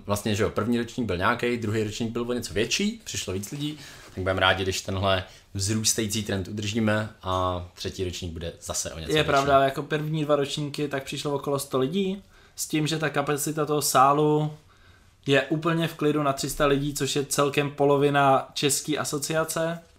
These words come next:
Speaker 2: takže místa je dost a určitě neváhejte přijít, protože i kdyby vás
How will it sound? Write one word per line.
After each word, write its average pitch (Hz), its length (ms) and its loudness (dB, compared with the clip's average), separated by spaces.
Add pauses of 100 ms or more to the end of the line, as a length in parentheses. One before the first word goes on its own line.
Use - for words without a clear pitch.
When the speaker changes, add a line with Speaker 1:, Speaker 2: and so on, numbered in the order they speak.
(460)
Speaker 2:
takže 135 560 4 (640)
místa 156 380 2
je 175 60 4
dost 165 260 0
a 143 80 -2
určitě 156 360 -4
neváhejte 151 460 4
přijít, 156 360 -4
protože 135 360 0
i 160 120 -4
kdyby 160 160 0
vás 170 280 8